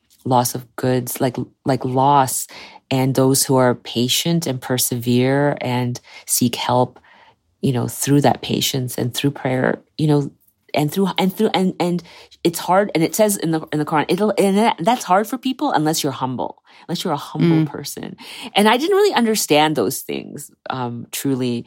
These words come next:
Speaker 1: And I thought, "What does that mean? Like, to be patient and, and to pray and to be humble? Like, what, what do those things really mean? And how do you do that?" And so that's what Jamila was trying to learn in this book, is how do you do that?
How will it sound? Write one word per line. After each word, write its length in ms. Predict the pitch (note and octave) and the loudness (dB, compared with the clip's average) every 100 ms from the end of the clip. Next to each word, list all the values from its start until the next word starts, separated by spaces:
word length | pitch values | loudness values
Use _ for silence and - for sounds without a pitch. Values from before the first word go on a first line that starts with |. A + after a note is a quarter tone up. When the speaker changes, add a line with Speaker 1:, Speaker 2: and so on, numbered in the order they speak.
| - _ _ _ - | -14 _ _ _ -2
Speaker 1:
And 80 | E3 | 0
I 80 | E3+ | 4
thought, 340 | E3 - _ _ - | 2 2 _ _ -10
"What 140 | C#3+ G3 | -2 0
does 120 | B3 | 2
that 180 | A3 B2+ | 0 0
mean? 400 | A#2 D3 G#2+ - A2+ | 2 2 2 -2 -6
Like, 180 | G#2 - | -6 -8
to 140 | - | -10
be 100 | A#2+ | -10
patient 640 | - A2+ B2 B2 A#2+ A#2+ | -8 -6 -4 -4 -4 -4
and, 180 | A2+ A2+ | -8 -8
and 160 | A#2+ A#2+ | -6 -8
to 60 | A#2+ | -8
pray 280 | - A#2+ | -2 2
and 120 | A#2+ A#2+ | 2 0
to 60 | |
be 60 | A2+ | -6
humble? 460 | - B2 B2 B2+ A#2+ | -4 -2 2 4 4
Like, 180 | G2+ | 0
what, 180 | C3 D#3+ | 0 0
what 120 | E3+ | 0
do 40 | G3 | 0
those 180 | A3+ A#3 | -2 -2
things 240 | G3 D3+ | -6 -4
really 240 | C3 C#3 A#2+ | -4 -4 -4
mean? 280 | A#2 B2 | -2 -2
And 80 | A2+ | -2
how 140 | C3+ E3 | 0 0
do 80 | |
you 100 | F3 | 0
do 300 | A#2+ - C#3+ | -6 0 2
that?" 360 | F#3+ - - - - - - - - _ _ _ | 4 2 0 -6 -20 -20 -20 -20 -20 _ _ _
And 220 | C3 C#3+ C#3+ | -4 -4 -2
so 100 | E3 | 2
that's 260 | F3 - | 2 4
what 140 | G#3+ E3 | 0 2
Jamila 340 | D#3 D3+ C#3+ | 2 4 4
was 140 | C3+ | 2
trying 200 | - C#3+ | -2 -2
to 60 | B2 | -2
learn 480 | A#2 A2+ A2+ G#2+ - _ | -2 -4 -4 -6 -10 _
in 140 | - B2+ | -8 -6
this 180 | A2+ - | -8 -8
book, 300 | A2 A2+ - | -8 -8 -10
is 160 | A#2+ | -12
how 320 | - C3+ C#3 | -10 -6 -6
do 100 | D3 | -4
you 120 | C#3+ C3 | -4 -2
do 160 | C#3 | -2
that? 320 | C3+ B2+ B2+ | 0 0 -2